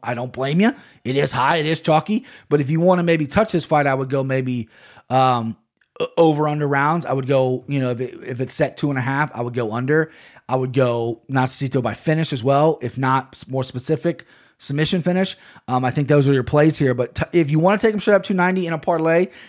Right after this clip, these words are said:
I don't think he's a parlay buster. I think that's a, that's a, that's a positive, positive bet. So Rodrigo Nascimento, he's gonna be minus two ninety. I like it.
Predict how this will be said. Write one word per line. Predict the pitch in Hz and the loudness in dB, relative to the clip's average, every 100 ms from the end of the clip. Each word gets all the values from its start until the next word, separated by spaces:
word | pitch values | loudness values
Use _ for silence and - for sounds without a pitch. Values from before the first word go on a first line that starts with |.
| - | -8
I | 120 | -2
don't | 151 156 | 0 0
think | 185 | 0
he's | 175 | 0
a | 165 | 0
parlay | 185 175 175 | 2 4 4
buster. | 175 185 - | 4 2 4
I | 147 | 0
think | 156 | 2
that's | 147 147 | -2 0
a, | 147 139 | 2 2
that's | 135 135 | -2 -2
a, | 131 | -2
that's | 131 131 | -2 -4
a | 139 | -4
positive, | - - 147 143 151 143 139 - - | -4 0 2 2 2 -2 -4 -18 -20
positive | - 160 147 139 | 0 0 2 -2
bet. | 160 143 | -2 -2
So | 135 | 0
Rodrigo | 139 151 147 147 | 0 0 -2 -4
Nascimento, | 143 131 147 180 233 226 220 - _ _ | -6 -8 -8 -2 2 2 0 -10 _ _
he's | - 269 208 | 0 2 4
gonna | 220 180 | 4 4
be | 170 | 4
minus | 147 143 120 | 2 -2 -4
two | 156 | -4
ninety. | 147 208 240 240 240 _ _ 120 | 0 2 2 0 -2 _ _ -6
I | |
like | 117 127 170 190 | -4 0 0 2
it. | 220 220 - | 2 0 -4